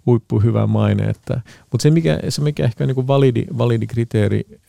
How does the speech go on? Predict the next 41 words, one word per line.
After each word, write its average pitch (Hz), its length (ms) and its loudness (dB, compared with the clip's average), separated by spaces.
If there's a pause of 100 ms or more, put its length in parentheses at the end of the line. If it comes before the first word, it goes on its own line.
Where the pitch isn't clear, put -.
tai 104 160 0
se 110 120 -6
on 107 100 -4
kritiikki, 117 480 0
mitä 104 240 -2
on 101 120 -4
osoitettu 110 420 -4
hedge-rahastoja 104 600 -2
kohtaan, 104 360 -4
on 104 80 -2
se, 101 100 -2
että 98 100 -4
ne 104 40 -2
on - 20 -2
ollut 104 140 -4
tämmöisiä 101 280 -4
niinku 101 420 -4
suljettuja, 101 720 -4
ja 98 120 -2
sä 107 100 -2
et 104 100 -4
ole 110 100 0
nähnyt, 104 320 0
mitä 104 180 -4
siellä 101 160 -4
on 98 60 -4
tapahtunut, - 640 -8
black 104 240 -4
box, - 340 -12 (120)
niin 117 140 -8
sanotaan. 127 440 -10 (640)
Ja, 98 560 2 (800)
ja 127 100 0
sehän 107 260 2
on 120 240 -2 (400)
semmoinen, 101 360 0
mistä, 98 280 -6 (140)
mitä 107 240 -6 (840)
se - 120 -2
ei 104 100 0
enää 98 200 0